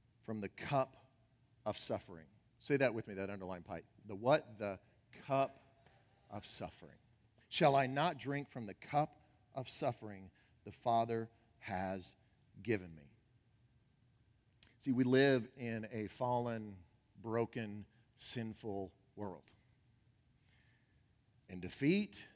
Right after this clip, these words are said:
and pain, and suffering, and disappointment, and devastation comes to everybody. No one is, no one's exempt. Not even Jesus.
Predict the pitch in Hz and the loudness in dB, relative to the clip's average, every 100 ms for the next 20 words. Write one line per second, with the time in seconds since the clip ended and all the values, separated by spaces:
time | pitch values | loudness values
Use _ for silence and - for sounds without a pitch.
0 | _ _ _ _ _ _ _ - 85 - | _ _ _ _ _ _ _ -20 -14 -6
1 | 139 147 175 190 202 190 - _ _ _ | -4 -2 -2 -2 -6 -10 -16 _ _ _
2 | _ _ - - - 135 143 180 185 190 | _ _ -16 -12 -8 -6 -6 -6 -6 -6
3 | 196 190 _ _ _ - 82 101 - 98 | -8 -12 _ _ _ -20 -18 -14 -14 -14
4 | - 156 185 185 202 - - _ _ _ | -4 -2 -2 -4 -6 -8 -18 _ _ _
5 | 85 101 90 - - 165 175 190 190 190 | -16 -12 -12 -12 -2 0 0 -4 -6 -8
6 | - _ _ _ _ _ - - 117 - | -12 _ _ _ _ _ -18 -12 -10 -4
7 | 104 92 87 78 - _ _ _ _ _ | -4 -4 -8 -16 -20 _ _ _ _ _
8 | _ _ - 113 127 131 110 92 104 - | _ _ -14 -4 -2 -2 -4 -8 -12 -12
9 | 110 135 156 143 110 98 104 82 _ _ | -6 -2 -2 -2 -4 -6 -8 -10 _ _
10 | _ _ _ _ _ _ _ _ _ _ | _ _ _ _ _ _ _ _ _ _
11 | - 107 113 143 139 117 117 110 90 - | -16 -6 0 0 0 -4 -4 -6 -8 -14
12 | - | -16